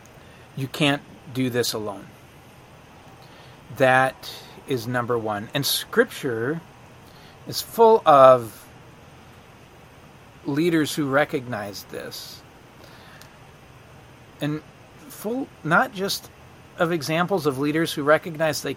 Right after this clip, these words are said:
couldn't do it alone, but leaders who recognized they couldn't do it alone, but by the time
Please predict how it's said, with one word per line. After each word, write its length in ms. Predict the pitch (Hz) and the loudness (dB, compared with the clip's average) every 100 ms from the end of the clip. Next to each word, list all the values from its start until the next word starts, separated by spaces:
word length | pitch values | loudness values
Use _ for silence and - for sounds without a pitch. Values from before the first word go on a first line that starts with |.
| - | -8
couldn't 400 | - 170 160 - | -6 -4 -6 -4
do 160 | 147 | 0
it 60 | 147 | 2
alone, 520 | 135 123 123 143 175 | 2 0 0 0 -2
but 200 | 143 147 | -4 -4
leaders 420 | 151 160 220 240 - | -2 -2 0 -2 -2
who 100 | 165 | 4
recognized 680 | 160 165 190 160 175 147 | 4 4 -2 0 0 0
they 120 | 156 | -4
couldn't 480 | 131 - 180 190 160 | -6 -6 -6 -8 -6
do 180 | 127 160 | -2 0
it 60 | 156 | 2
alone, 640 | 131 131 139 160 190 190 - - - - - - - | 2 2 4 4 2 -2 -8 -20 -20 -20 -20 -20 -4
but 120 | 156 | 0
by 120 | 143 170 | 6 6
the 140 | 151 | 4
time 500 | - - 170 202 233 | -2 -2 0 2 0